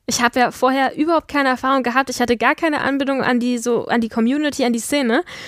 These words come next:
Dementsprechend, ich bin da komplett eigentlich, ja, unbedarft rangegangen und auch ein Stück weit unwissend, weil das waren ja meine allerersten Erfahrungen. Das heißt,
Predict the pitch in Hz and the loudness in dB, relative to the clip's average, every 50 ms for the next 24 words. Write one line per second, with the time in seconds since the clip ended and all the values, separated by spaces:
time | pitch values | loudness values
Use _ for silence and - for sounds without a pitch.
0 | - - - - - 247 247 262 269 - - 262 269 269 - 302 247 240 - 262 | -16 -18 -14 -6 -2 0 2 2 0 0 -2 -2 -2 -2 -2 -2 -4 -2 0 0
1 | 262 262 262 262 - - - - - 262 285 - - 359 349 339 - - - 233 | 0 2 2 0 -2 -4 -4 0 0 0 0 0 0 0 0 -2 -4 -4 -2 -2
2 | 247 277 285 302 311 - - - - - - - _ _ _ _ _ _ _ - | 0 0 0 0 -2 -2 -4 -8 -12 -18 -20 -20 _ _ _ _ _ _ _ -6
3 | 233 233 240 247 - - - - 302 359 403 349 - 220 214 220 - - 226 208 | -4 -2 0 0 -2 -2 -2 -2 0 2 2 2 2 2 0 0 -2 -2 -2 0
4 | 208 220 226 226 233 226 220 226 226 240 285 349 381 415 - - - 240 240 - | 2 2 2 0 0 0 0 2 2 2 0 0 -2 -4 -2 0 0 0 0 0
5 | - - _ _ - - - 254 - - - - - 240 - - 254 - - 254 | -4 -12 _ _ -2 2 2 2 2 -2 -4 -2 0 0 0 0 -2 0 2 0
6 | 240 - - - 285 349 370 302 226 214 226 262 - - 220 220 285 392 403 - | 0 0 0 0 2 2 2 2 2 0 -2 -2 0 0 0 2 2 0 0 0
7 | - 226 226 240 220 233 - - 220 226 233 240 226 226 226 220 - - 247 262 | 0 2 2 2 0 -2 -4 -2 0 2 2 2 2 2 0 0 0 0 2 2
8 | 262 - - 226 240 - - 202 185 214 - 262 262 247 233 247 302 - - - | 2 2 2 0 0 0 0 -2 -2 0 0 0 0 2 2 0 0 -2 -8 -16
9 | - - - 254 240 - - | -16 -4 0 2 2 2 0